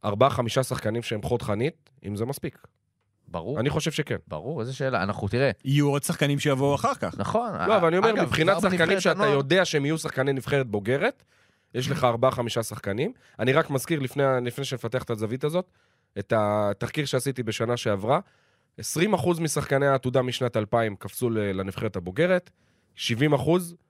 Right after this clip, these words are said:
Speaker 1: היו בקריירות של, אה, ליגת העל. אני חושב שזה מספרים סבירים.
Speaker 2: בטח, זה מספרים מצוינים, כי אל תשכחו, אין לנו פה יבול כמו שיש בספרד, כמו שיש בליטא, כמו שיש ב-, אה,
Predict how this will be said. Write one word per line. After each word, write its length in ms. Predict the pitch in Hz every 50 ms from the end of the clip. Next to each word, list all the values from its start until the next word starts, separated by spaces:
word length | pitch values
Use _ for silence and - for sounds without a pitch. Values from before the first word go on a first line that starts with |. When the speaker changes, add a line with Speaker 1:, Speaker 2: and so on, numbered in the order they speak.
| _ _ _ _ _
Speaker 1:
היו 220 | - 95 120 139 139
בקריירות 560 | 123 127 120 - 127 117 123 127 123 123 117
של, 280 | - - 120 110 110 107
אה, 60 | 107
ליגת 280 | 113 120 120 117 -
העל. 180 | 107 104 104 101
אני 100 | 98 98
חושב 180 | 98 - 127 131
שזה 180 | 135 123 113
מספרים 340 | 107 101 - - 104 107 107
סבירים. 320 | 104 - 98 92 87 82 82 -
Speaker 2:
בטח, 280 | 87 107 139 - 143 110
זה 80 | 104
מספרים 380 | 92 - - - 98 95 110 123
מצוינים, 580 | 127 - - 131 127 131 175 220 208 143 107
כי 200 | 98 - 110 107
אל 80 | 110 123
תשכחו, 640 | - 180 - - 143 120 139 151 175 180 175 196 220 _ _ _ _ _ _ _ _ - _ _ _ _
אין 160 | - 104 135 202
לנו 220 | 226 233 208 190 -
פה 280 | - 151 143 127 123 117
יבול 540 | 110 113 113 110 113 117 131 131 123 117 110
כמו 180 | - - 113 110
שיש 160 | 110 110 110
בספרד, 600 | - 110 - - - 104 98 98 127 156 185 165 -
כמו 120 | 104 95
שיש 200 | 95 - 92 92
בליטא, 520 | 92 98 90 87 117 147 156 - 170 160 147
כמו 180 | - 113 107
שיש 220 | - 110 101 98 98
ב-, 100 | 90 101
אה, 640 | 98 95 95 92 - - 90 90 90 90 90 90